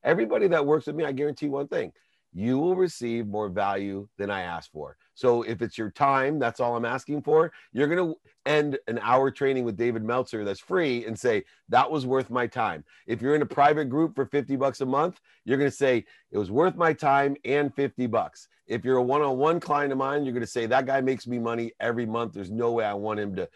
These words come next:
to quit me or quit him." And then those billionaires, they pay me a ton, but I, every month I'm held to a standard. It's literally check time saying, "Okay,"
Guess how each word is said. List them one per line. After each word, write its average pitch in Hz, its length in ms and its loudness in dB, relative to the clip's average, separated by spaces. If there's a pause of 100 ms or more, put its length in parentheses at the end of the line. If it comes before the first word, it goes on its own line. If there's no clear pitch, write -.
(200)
to 101 100 -10
quit 123 300 -2
me 113 160 -2
or 101 100 -4
quit 107 240 -4
him." 123 300 -2 (240)
And 110 120 0
then 131 120 4
those 143 160 4
billionaires, 127 720 2 (500)
they 143 220 4
pay 156 200 2
me 151 120 0
a 131 80 2
ton, 127 480 0 (520)
but 120 280 4
I, 131 260 4
every 139 320 4
month 165 320 4
I'm 131 200 4
held 143 240 4
to 143 100 2
a 131 40 0
standard. 131 520 2 (180)
It's 139 300 0
literally 127 600 4 (220)
check - 360 -2
time 95 440 0 (200)
saying, 123 240 2
"Okay," 127 420 2